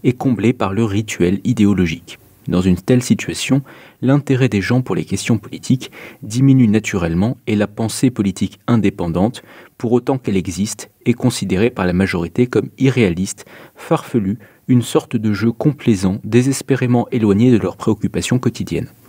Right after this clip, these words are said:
Quelque chose d'admirable peut-être, mais tout à fait inutile, car c'est d'une part totalement utopique et d'une part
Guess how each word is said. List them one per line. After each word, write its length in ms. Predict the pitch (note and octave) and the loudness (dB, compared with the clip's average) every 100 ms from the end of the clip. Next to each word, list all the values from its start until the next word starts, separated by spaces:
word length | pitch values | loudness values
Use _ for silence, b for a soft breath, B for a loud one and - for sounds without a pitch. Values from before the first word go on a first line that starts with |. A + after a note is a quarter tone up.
| B B B B | B B B B
Quelque 220 | A2 C3 | -4 -2
chose 240 | A#2 C#3+ A#2 | 0 -2 0
d'admirable 640 | B2 A#2 G#2 G2 B2 A#2 | 0 0 -2 0 -2 -4
peut-être, 440 | - - C3 - B B B B | -2 0 0 -2 B B B B
mais 80 | B2 | -4
tout 140 | C#3+ | 0
à 60 | C#3+ | -2
fait 180 | - - | 0 -2
inutile, 520 | B2 A2 - A2+ A#2+ - | 0 -2 0 0 0 -2
car 280 | B2 B2 | -2 -2
c'est 100 | - | -4
d'une 200 | G2+ F#2+ | -6 -6
part 240 | - A#2 - | -4 -4 -2
totalement 440 | A#2 A2+ G#2 G2+ - | -2 -2 -2 -4 -6
utopique 580 | C#3+ - G#2 A2 A#2+ - B B B | -10 -4 -2 0 -2 -6 B B B
et 100 | C3+ | -2
d'une 180 | A#2+ G#2+ | 0 -4
part 400 | - A2+ B2+ - | -2 -2 -2 -4